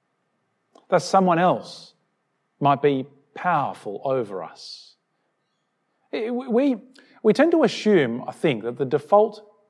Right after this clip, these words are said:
state of humanity is freedom.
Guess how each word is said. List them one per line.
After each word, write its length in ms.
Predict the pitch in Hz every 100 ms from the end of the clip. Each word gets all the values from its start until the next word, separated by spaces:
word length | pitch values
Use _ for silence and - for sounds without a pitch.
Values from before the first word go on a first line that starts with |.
| _ _ _ _ _ _ _ _ -
state 540 | - - - 185 190
of 160 | 175 143
humanity 920 | - 143 143 151 117 - 95 127 165 _ _ _
is 240 | 160 143 - _ _ -
freedom. 520 | 196 160 120 85 78